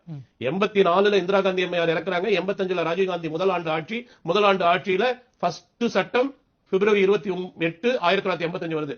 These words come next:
Speaker 2: நீங்க இன்னைக்கு அவர் சொல்றாங்களே, இங்கிலீஷ்ல பேர் தான் மாறி இருக்கு, இன்ஹெரிட்டன்ஸ் டாக்ஸ். அதுக்கு இந்த நாட்டுல சட்டத்தின் பேர் எஸ்டேட் டியூட்டின் பேர். இந்த சட்டத்தை இந்த நாட்டிலிருந்து விலக்குகிறோம்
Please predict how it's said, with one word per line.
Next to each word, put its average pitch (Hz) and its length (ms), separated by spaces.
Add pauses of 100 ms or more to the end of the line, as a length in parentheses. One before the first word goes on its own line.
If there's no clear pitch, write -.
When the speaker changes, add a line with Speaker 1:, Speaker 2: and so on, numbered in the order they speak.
(420)
Speaker 2:
நீங்க 165 140
இன்னைக்கு 165 200
அவர் 156 120
சொல்றாங்களே, 196 340
இங்கிலீஷ்ல 196 340
பேர் 196 260
தான் 190 120
மாறி 165 160
இருக்கு, 147 180
இன்ஹெரிட்டன்ஸ் 165 460
டாக்ஸ். 160 220 (160)
அதுக்கு 160 240
இந்த 156 100
நாட்டுல 170 200
சட்டத்தின் 156 380
பேர் 165 120
எஸ்டேட் 151 220
டியூட்டின் 143 240
பேர். 123 100 (260)
இந்த 190 240
சட்டத்தை 214 540
இந்த 180 200
நாட்டிலிருந்து 180 600
விலக்குகிறோம் 156 720